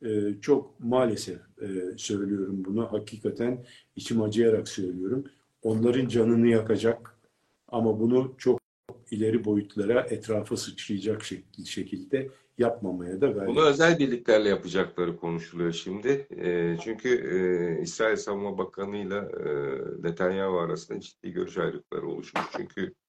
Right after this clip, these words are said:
Speaker 2: süre verdiler. Süre, e, dolalı üç gün oldu. Hala daha kara saldırısı baş-, İnşallah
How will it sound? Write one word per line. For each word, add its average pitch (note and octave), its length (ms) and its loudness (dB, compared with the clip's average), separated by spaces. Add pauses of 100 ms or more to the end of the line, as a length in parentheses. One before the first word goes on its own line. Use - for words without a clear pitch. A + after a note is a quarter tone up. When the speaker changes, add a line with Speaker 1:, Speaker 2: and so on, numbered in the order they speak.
(180)
Speaker 2:
süre G#2+ 460 4
verdiler. G2 460 2
Süre, G#2 280 -2
e, D#2 720 -4
dolalı F#2+ 340 0
üç - 200 -12
gün F2 120 -6
oldu. E2+ 440 -4
Hala F2+ 400 0
daha F2+ 200 -4
kara F2+ 240 -2
saldırısı E2+ 440 -4
baş-, F2+ 160 -2
İnşallah F2 500 -2